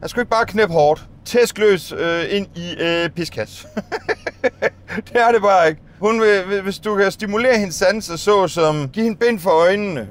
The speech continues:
så har du fjernet en sans, så er hun nødt til at skrue op for nogle af de andre. Og ved at stimulere, for eksempel ved at tage en fjer, og så køre den rundt på kroppen af hende, det kan kilde som sindssygt, men det kan også være virkelig lækkert. Så kan du prøve med en isterning, for eksempel. Det koster ikke noget, det koster ikke alverden.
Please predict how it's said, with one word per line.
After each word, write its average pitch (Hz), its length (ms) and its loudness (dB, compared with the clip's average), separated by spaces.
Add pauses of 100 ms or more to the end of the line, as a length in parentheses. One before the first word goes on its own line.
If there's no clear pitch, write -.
så - 80 -2
har 214 60 4
du 208 60 2
fjernet 214 420 -2
en 220 220 -2
sans, 160 520 -4 (280)
så - 140 0
er 190 40 4
hun 202 100 2
nødt 202 180 0
til 208 80 -4
at 196 60 -4
skrue 180 180 0
op 190 100 2
for 180 140 -10
nogle 185 160 -4
af 185 60 -8
de 156 120 -2
andre. 139 320 -4 (120)
Og 160 180 2
ved 233 140 4
at 202 60 4
stimulere, 202 540 -2
for 143 80 -8
eksempel 165 300 -2
ved 160 60 0
at 156 80 -2
tage 180 160 0
en 156 80 -8
fjer, 190 400 -4 (580)
og 165 120 0
så 202 100 -2
køre 214 280 2
den 196 120 -4
rundt 196 260 -2
på 175 100 -10
kroppen 175 440 0
af 180 100 4
hende, 156 160 -4
det 160 100 -4
kan 160 100 -10
kilde 233 240 -6
som 185 160 -10
sindssygt, 196 600 -2 (320)
men 180 100 -2
det 170 80 0
kan 185 100 4
også 180 140 0
være 175 100 -6
virkelig 190 320 -2
lækkert. 160 380 -2
Så 127 120 -2
kan 156 80 0
du 180 80 2
prøve 202 200 2
med 226 80 2
en 240 60 -4
isterning, 135 580 0
for 117 80 -6
eksempel. 123 360 -2
Det 170 100 -4
koster 233 300 0
ikke 214 140 -6
noget, 208 200 -2
det 208 80 -10
koster 226 280 -2
ikke 196 140 -2
alverden. 135 400 -2